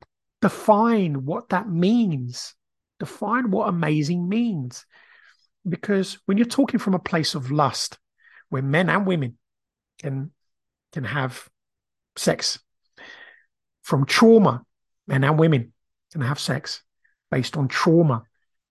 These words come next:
based on their traumatic experiences, on their emotional needs or lack of, because you don't know how to control your emotions. You don't know how to connect with your emotions.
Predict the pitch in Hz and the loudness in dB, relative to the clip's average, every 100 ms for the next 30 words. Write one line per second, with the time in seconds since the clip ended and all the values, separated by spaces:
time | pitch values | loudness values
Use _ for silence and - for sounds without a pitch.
0 | _ 139 135 165 143 139 156 127 127 165 | _ -4 -2 0 0 0 0 0 -2 -6
1 | - - - 175 175 165 139 117 - - | -8 -6 2 4 4 0 -6 -8 -10 -18
2 | _ - - - _ _ _ _ _ _ | _ -16 -14 -14 _ _ _ _ _ _
3 | _ _ _ _ _ _ _ _ _ 151 | _ _ _ _ _ _ _ _ _ 0
4 | 139 135 135 135 135 - 143 139 147 214 | 4 4 4 4 2 2 0 2 4 4
5 | 202 139 - - _ 143 131 151 170 - | 4 0 -6 -14 _ -4 0 2 0 -2
6 | 147 123 101 - _ _ _ _ _ _ | -2 -2 -8 -18 _ _ _ _ _ _
7 | _ _ _ - 147 143 135 143 147 139 | _ _ _ -12 -6 -4 -4 -4 -2 -2
8 | 143 - - 143 - 185 196 180 139 139 | -4 -6 -8 -6 -2 2 2 2 0 -2
9 | 131 135 135 - 117 156 143 147 135 139 | -2 -2 -4 -6 -8 -6 -4 -2 -4 -6
10 | - 175 160 226 - 160 135 135 131 135 | -8 -4 -2 -4 -4 -6 -4 -4 -2 -4
11 | 127 - 127 - | -6 -8 -12 -14